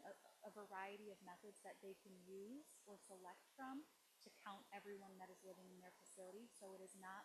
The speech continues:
like the rest of us who have an opportunity to self-respond and self-report how many people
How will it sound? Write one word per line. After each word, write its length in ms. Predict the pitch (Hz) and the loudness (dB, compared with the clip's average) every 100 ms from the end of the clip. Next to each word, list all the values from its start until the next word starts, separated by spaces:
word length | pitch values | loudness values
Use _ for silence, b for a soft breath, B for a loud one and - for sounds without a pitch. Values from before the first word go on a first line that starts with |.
| 208 | 2
like 240 | 190 185 - - - - 202 | 2 2 -4 -16 -20 -6 0
the 80 | 190 190 | 2 2
rest 240 | 190 - | 2 0
of 80 | 185 185 | -2 2
us 320 | 233 - - | 2 0 -4
who 160 | 226 202 | -4 0
have 160 | 190 185 | -2 0
an 80 | 180 | -2
opportunity 560 | - 190 202 190 190 - | -2 -6 -4 -2 -2 -4
to 80 | 190 | -6
self-respond 880 | - 190 196 226 208 - 214 233 220 | 2 2 2 -4 -6 -2 0 0 0
and 160 | 190 | 2
self-report 800 | - 185 196 - 202 - 202 220 - | 4 4 2 0 -4 -2 -2 -2 -2
how 80 | 185 | -4
many 240 | 202 196 | -4 -6
people 240 | - 208 | -8 -6